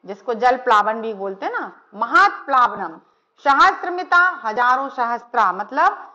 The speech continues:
ध्वस्त भवनेषु टूटे फूटे भवनों में, भग्नेषु भवनेषु संपीड़िता दबे हुए यानी जो लोग दब चुके थे, पीड़ित थे, क्रदंत इसमें चीख पुकार कर रहे थे, कोलाहलम कुर्वन्तु स्म देव, दुर्भाग्य दुर्भाग्य।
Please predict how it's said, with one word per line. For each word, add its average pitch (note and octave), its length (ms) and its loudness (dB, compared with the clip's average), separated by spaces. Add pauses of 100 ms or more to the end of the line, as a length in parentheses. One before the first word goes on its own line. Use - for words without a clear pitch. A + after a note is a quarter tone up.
(160)
ध्वस्त F#3 420 0
भवनेषु B3 560 -4
टूटे C4 400 -4
फूटे A3+ 400 -6
भवनों F#3+ 380 -10
में, B3 400 -4 (220)
भग्नेषु B3 640 -4
भवनेषु G3+ 800 -8 (880)
संपीड़िता G4 840 2
दबे A3 380 0
हुए G#3+ 300 -2
यानी G#3 240 -4
जो G#3+ 160 -4
लोग G#3 260 -4
दब C#4+ 240 2
चुके C#4 240 -6
थे, A#3+ 160 -6
पीड़ित C4+ 440 -8
थे, A#3 100 -8
क्रदंत D4+ 480 -8
इसमें C#4 200 -10
चीख E4 360 -12
पुकार C4+ 360 -4
कर B3+ 180 -4
रहे A3+ 280 -6
थे, A3 280 -10 (300)
कोलाहलम B3+ 760 2
कुर्वन्तु A3+ 680 -6
स्म G#3+ 360 -6
देव, F3+ 1080 -6
दुर्भाग्य G3 880 -4
दुर्भाग्य। F#3 1000 -4